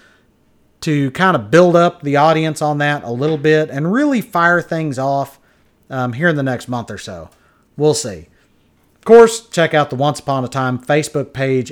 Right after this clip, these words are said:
and group. Um, so, yeah. There you go. As always, you can find me at the michael mitchell dot com, T H E michael mitchell dot com.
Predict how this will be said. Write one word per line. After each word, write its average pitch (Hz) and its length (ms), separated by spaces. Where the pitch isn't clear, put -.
and 170 420
group. 127 500
Um, 113 640
so, 254 160
yeah. 285 320
There 156 140
you 208 140
go. 143 320
As 170 180
always, 220 440
you 185 60
can 147 160
find 190 320
me 190 140
at 104 120
the 156 300
michael 165 340
mitchell 160 240
dot 127 220
com, 175 360
T 175 240
H 156 220
E 175 220
michael 127 320
mitchell 127 280
dot 107 240
com. 175 480